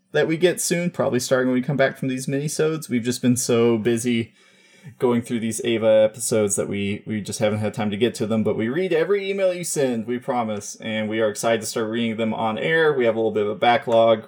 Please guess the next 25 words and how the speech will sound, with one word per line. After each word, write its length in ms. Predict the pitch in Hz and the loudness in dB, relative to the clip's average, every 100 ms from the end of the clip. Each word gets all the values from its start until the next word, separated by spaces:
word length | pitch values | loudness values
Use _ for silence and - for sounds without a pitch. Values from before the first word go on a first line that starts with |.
| - | -4
We'll, 320 | 113 110 107 | 0 2 2
we'll 140 | 107 104 | -2 -2
get 200 | 110 - | -4 -4
to 160 | 110 | -2
it 120 | 139 - | -2 -2
soon. 540 | 156 151 143 143 - _ _ _ _ _ _ _ | -2 -2 -2 -6 -10 _ _ _ _ _ _ _
Um, 280 | 110 107 110 | 0 0 0
if 140 | - | -2
you 80 | 120 | -4
have 300 | 123 160 247 | 2 2 4
an 80 | 185 | 2
email, 580 | 123 110 104 104 110 - _ _ _ _ _ _ _ - | 0 0 -2 -4 -4 -8 _ _ _ _ _ _ _ -14
you 120 | 110 | -10
can 160 | 117 113 | -6 -4
send 260 | - 117 | -2 -2
it 240 | 110 107 - | -2 -4 -8
to 600 | - 110 104 104 104 - _ _ _ _ _ _ | -6 -4 -4 -4 -4 -6 _ _ _ _ _ _
my 180 | 120 117 | -4 -2
own 160 | 117 113 | 0 -2
worst 220 | 110 - | -4 -2
anime 240 | 117 113 110 107 107 | -2 0 0 0 0
at 140 | 110 104 | -2 -2
gmail 400 | 123 113 104 101 | -4 -2 -2 -2
dot 220 | 95 - | -2 -4
com. 580 | 131 120 107 107 113 | -2 0 0 -2 -8